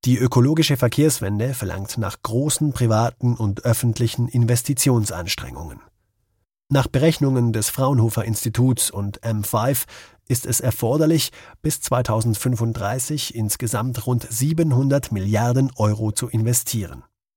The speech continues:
In die Verkehrsnetze müssten fünfhundertsiebenunddreißig Milliarden Euro, in die Stromversorgung des Verkehrs zweiundsiebzig Milliarden Euro, in Fahrzeuge des öffentlichen Verkehrs und Stationen siebzig Milliarden Euro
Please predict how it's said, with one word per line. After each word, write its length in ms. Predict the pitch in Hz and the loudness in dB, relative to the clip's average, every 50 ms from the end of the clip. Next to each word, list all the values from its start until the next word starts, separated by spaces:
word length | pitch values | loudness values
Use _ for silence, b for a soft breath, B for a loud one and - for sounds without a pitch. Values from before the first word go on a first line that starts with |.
| _ _ _ _ _ _ _ _ _ _ _ _ _ _ _ _ _ _ _ | _ _ _ _ _ _ _ _ _ _ _ _ _ _ _ _ _ _ _
In 140 | - 131 135 | 2 4 4
die 100 | 135 123 | 4 4
Verkehrsnetze 760 | - 135 123 - 165 185 - - 123 98 98 - - 123 123 | 4 4 4 4 4 4 4 2 0 0 0 -2 -4 -4 -4
müssten 500 | 117 101 104 - - - - 123 117 110 | -4 -6 -6 -6 -6 -6 -4 -4 -4 -2
fünfhundertsiebenunddreißig 1500 | - - 131 131 123 - - 123 120 113 107 - - 135 156 160 151 104 92 101 101 101 101 101 101 - - 107 - - | -2 -2 -4 -4 -2 -2 0 0 0 0 0 -2 -4 -2 0 0 0 0 -2 -4 -4 -2 -2 -2 -2 -2 -2 -2 2 2
Milliarden 440 | 117 117 120 110 110 117 117 127 | 4 4 6 4 4 4 2 0
Euro, 380 | 117 110 123 127 120 131 135 123 B B B B B B B B B - | 2 2 2 4 4 4 2 2 B B B B B B B B B 0
in 140 | 127 127 | 0 2
die 120 | 117 120 117 | 2 2 0
Stromversorgung 920 | - - 135 143 156 156 131 131 120 117 123 120 127 127 131 135 139 127 | -2 -2 -4 -4 -2 0 0 2 2 2 2 2 2 0 0 0 0 0
des 160 | 104 98 - | -2 -2 -4
Verkehrs 540 | - - 95 - 117 110 104 107 - - - _ | -6 -8 -8 -4 -4 -2 -2 -2 -4 -4 -6 _
zweiundsiebzig 920 | - - 120 110 113 117 113 117 117 127 151 156 - - - 82 - - | -4 -2 0 0 0 0 0 0 0 0 0 -2 -4 -8 -8 -8 -8 -6
Milliarden 480 | 101 98 101 104 98 101 113 110 117 104 | -6 -4 -2 -2 0 0 0 0 0 2
Euro, 360 | 107 123 127 120 135 131 127 b b b b b b b _ _ _ | 2 2 2 2 2 0 -2 b b b b b b b _ _ _
in 140 | - 147 135 | 0 0 2
Fahrzeuge 500 | - 143 165 170 - 165 160 170 151 123 | 2 2 0 0 0 0 0 0 0 -2
des 220 | 117 110 - - - - | -2 -2 -4 -2 0 0
öffentlichen 480 | 139 - - 147 131 139 123 123 117 | 0 2 0 0 -2 -2 -2 -2 -2
Verkehrs 500 | 113 110 104 - - 151 165 160 147 - | -2 -2 -2 2 4 4 4 4 2 -2
und 200 | - - 101 101 | -4 -6 -10 -10
Stationen 720 | - - - - - - - 135 135 147 147 143 135 127 127 B B B B B | -10 -8 -10 -8 -6 -4 -2 0 2 4 4 4 4 2 0 B B B B B
siebzig 580 | B 113 107 151 180 - - - - 95 - - | B -2 0 0 0 -2 -4 -6 -6 -4 -4 -6
Milliarden 520 | 107 98 98 104 104 92 101 110 117 110 | -6 -6 -4 -2 -2 -2 0 0 -2 0
Euro 400 | 92 117 123 123 117 143 147 131 | 0 2 2 2 2 2 0 0